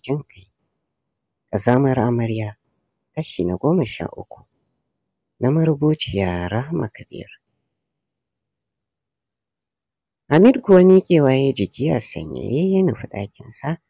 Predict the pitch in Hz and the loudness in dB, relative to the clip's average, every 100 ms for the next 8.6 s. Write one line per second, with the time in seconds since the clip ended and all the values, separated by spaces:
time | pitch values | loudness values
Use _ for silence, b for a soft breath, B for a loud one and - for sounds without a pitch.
0 | _ _ _ 180 202 170 127 - 101 92 | _ _ _ 0 2 4 2 0 -6 -4
1 | 101 62 104 113 147 180 180 - - 139 | -4 -4 -6 -2 -2 -2 -4 -6 -6 -4
2 | 175 - 92 76 - 73 92 170 101 - | -4 -4 -8 -8 -8 -6 -4 -2 -4 -4
3 | - - 87 - - - _ _ _ _ | -12 -12 -14 -14 -20 -20 _ _ _ _
4 | _ - 123 170 175 165 180 185 110 - | _ 0 2 2 4 2 2 0 -2 -6
5 | - - - 127 - _ _ _ _ _ | -16 -18 -18 -18 -20 _ _ _ _ _
6 | _ _ _ - 175 262 269 226 214 - | _ _ _ 2 4 6 6 6 6 4
7 | 208 214 - 185 165 - - 151 220 247 | 4 4 4 4 4 0 -6 2 4 4
8 | 185 139 143 - - 160 | 2 0 -2 -6 -4 -4